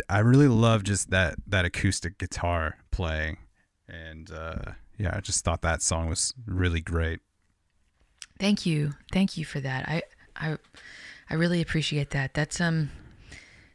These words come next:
Speaker 2: that's a song that happened really fast, and that's kinda one of those ones that's, like, from above kinda coming through.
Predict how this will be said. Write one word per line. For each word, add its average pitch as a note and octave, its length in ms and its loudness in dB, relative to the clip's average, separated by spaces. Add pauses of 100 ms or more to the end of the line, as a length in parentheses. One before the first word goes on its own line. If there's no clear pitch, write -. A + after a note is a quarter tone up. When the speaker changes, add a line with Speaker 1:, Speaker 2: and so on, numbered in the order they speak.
Speaker 2:
that's - 200 -2
a F3+ 60 -4
song F3+ 260 0
that E3 80 0
happened D#3 340 -2
really D3+ 260 0
fast, C#3 640 0 (100)
and C3+ 400 -2 (760)
that's C#3+ 200 -6
kinda D3+ 200 -2
one D3 200 0
of D3 80 -2
those C#3+ 200 -4
ones C#3+ 540 -4 (220)
that's, - 200 -12
like, - 180 -6 (760)
from D3+ 360 -6
above C3+ 520 -2
kinda C#3+ 200 -6
coming C3+ 320 -4
through. - 540 -4